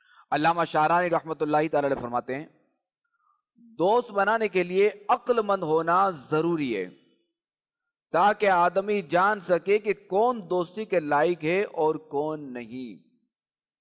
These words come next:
मजीद फरमाते हैं कि बेवकूफ़ लोग हर एक को दोस्त बना लेते हैं और फिर चार दिन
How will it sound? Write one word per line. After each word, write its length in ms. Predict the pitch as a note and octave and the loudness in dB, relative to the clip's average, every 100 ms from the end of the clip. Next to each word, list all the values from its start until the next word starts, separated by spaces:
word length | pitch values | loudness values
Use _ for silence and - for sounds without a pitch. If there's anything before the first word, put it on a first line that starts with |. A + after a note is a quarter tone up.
| _ _ _ _ _ _ _ _ - | _ _ _ _ _ _ _ _ -6
मजीद 240 | D3+ G#3 | -2 -2
फरमाते 380 | F#3 E3+ E3 E3+ | 0 0 2 2
हैं 160 | F#3+ F#3 - _ _ _ _ _ _ _ - | 0 -4 -12 _ _ _ _ _ _ _ -2
कि 100 | F3+ C#3+ | -2 0
बेवकूफ़ 760 | E3 A3 A#3 G#3+ G#3+ C4 D#4 A#3 A#3+ | 2 4 4 2 0 0 0 0 0
लोग 320 | A#3+ B3 G3+ | 4 4 2
हर 400 | D#3 D3 A#3 C#4+ | 0 4 6 4
एक 360 | C4 A#3+ C4+ C4 | 4 2 0 2
को 120 | B3 | 0
दोस्त 280 | G3 B3 G3 | 2 0 2
बना 220 | G#3+ G#3 | 0 2
लेते 260 | F#3+ E3 D3+ | 2 0 0
हैं 200 | A#2+ G#2+ F2 _ _ _ _ _ _ _ _ _ _ - | -2 -6 -14 _ _ _ _ _ _ _ _ _ _ 0
और 240 | F3 G3 F3+ | 4 4 2
फिर 240 | G3+ B3 G#3 D#3 - _ _ _ _ _ _ | 2 2 2 -6 -12 _ _ _ _ _ _
चार 460 | - E3+ G#3+ G#3+ F#3+ | 0 4 6 6 4
दिन 240 | E3+ F#3+ | 2 -2